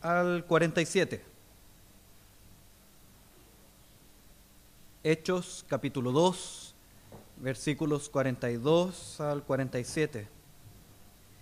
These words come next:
Dice así: "Se mantenían firmes en la enseñanza de los apóstoles, en la comunión, en el partimiento del pan y en la oración.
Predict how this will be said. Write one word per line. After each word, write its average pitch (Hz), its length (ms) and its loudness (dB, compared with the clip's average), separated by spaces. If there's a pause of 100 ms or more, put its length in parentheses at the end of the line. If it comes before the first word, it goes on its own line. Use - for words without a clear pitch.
(240)
Dice 123 220 -8
así: 180 260 4 (1300)
"Se - 160 2
mantenían 202 960 10 (260)
firmes 233 960 12
en 202 160 12
la 185 80 12
enseñanza 190 1040 12
de 185 100 10
los 180 180 6
apóstoles, 143 880 6 (440)
en 156 120 12
la 160 140 12
comunión, 156 800 12 (340)
en 147 140 10
el 156 120 12
partimiento 170 720 12
del 175 160 8
pan 120 400 6 (300)
y 135 140 6
en 131 80 10
la 135 80 12
oración. 104 500 6